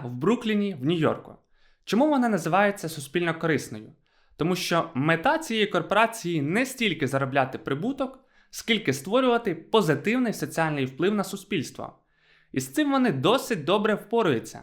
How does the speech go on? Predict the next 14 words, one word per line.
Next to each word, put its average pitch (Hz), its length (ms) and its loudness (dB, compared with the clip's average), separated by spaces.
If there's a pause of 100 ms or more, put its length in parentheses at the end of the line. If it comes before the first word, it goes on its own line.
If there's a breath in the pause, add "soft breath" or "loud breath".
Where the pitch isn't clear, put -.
(400)
Kickstarter 277 500 2
працює 226 380 -2
як 208 320 0
найбільша 170 760 0
краудфандингова 180 800 2
платформа 139 720 -2 (260 soft breath)
з - 180 -12
фокусом 226 600 0
на 123 180 0
креативності. 202 840 0 (420)
І 131 80 -6
Kickstarter 180 600 2
має 175 240 2
місію 240 500 -4